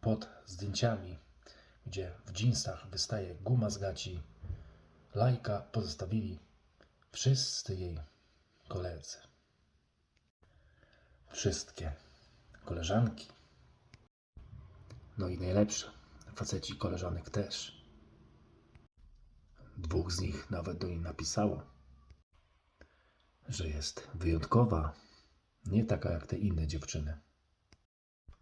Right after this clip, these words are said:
<laughs> No jakbyście dziewczyny się czuły? Jestem niepowtarzalna, piękna,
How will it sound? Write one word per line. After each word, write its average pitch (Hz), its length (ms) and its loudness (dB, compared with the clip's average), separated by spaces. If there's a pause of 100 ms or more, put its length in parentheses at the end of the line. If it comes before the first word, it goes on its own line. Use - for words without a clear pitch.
(640)
<laughs> - 420 -2 (320)
No 107 100 -2
jakbyście 92 480 -2
dziewczyny 82 360 -2
się 73 100 -6
czuły? 80 300 -4 (1600)
Jestem 87 360 0
niepowtarzalna, 92 1000 4 (2750)
piękna, 95 800 8